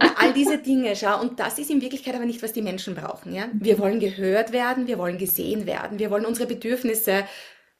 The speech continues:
Speaker 1: anbringen und diese auch befriedigt haben wollen, ja. Für uns ist es wichtig als Mensch, wir sind, wir sind ein Herdentier, wir sind ein Rudeltier. Wenn man zurückdenkt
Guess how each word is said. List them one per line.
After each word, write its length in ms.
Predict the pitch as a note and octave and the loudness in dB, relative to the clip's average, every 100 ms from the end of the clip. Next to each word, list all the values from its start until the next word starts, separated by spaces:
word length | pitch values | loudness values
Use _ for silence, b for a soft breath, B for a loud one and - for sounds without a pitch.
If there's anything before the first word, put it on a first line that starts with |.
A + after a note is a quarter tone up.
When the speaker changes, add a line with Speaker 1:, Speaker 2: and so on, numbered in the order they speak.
| _ - | _ -4
Speaker 1:
anbringen 540 | E3+ G#3 A#3+ C4 C4+ | -2 0 2 4 6
und 140 | A#3 A#3 | 4 0
diese 160 | A3+ | 0
auch 60 | A3 | -2
befriedigt 540 | A3+ B3 B3+ - - | -2 -2 -2 -4 -8
haben 220 | D#3 - | -10 -10
wollen, 180 | - - | -8 -6
ja. 320 | F3+ A3+ - - | -4 -2 -4 -6
Für 180 | - G#3+ | -2 2
uns 200 | A3+ B3 | 2 0
ist 140 | C4 | -2
es 140 | A3+ G3 | -4 -6
wichtig 580 | G3+ - C4 F4 - - | -8 -6 -4 -4 -6 0
als 280 | G#3 G3 G3+ | 2 4 2
Mensch, 320 | D#3 F#3+ C4 | 0 0 2
wir 80 | C4 | 2
sind, 340 | C4+ B3+ - | 2 2 0
wir 100 | G3+ | -2
sind 160 | B3+ A#3 | 0 0
ein 80 | G#3+ | 0
Herdentier, 520 | E3+ G3 A3+ F3+ E3+ | -2 0 -2 -2 -2
wir 80 | F#3 | -2
sind 160 | G3 | -2
ein 100 | G3 | -2
Rudeltier. 460 | F#3+ A3 C4 - - | 0 0 0 0 -2
Wenn 100 | F#3 | 0
man 80 | F#3+ | -2
zurückdenkt 480 | - A#3 A3 G#3+ | -4 -2 -2 -2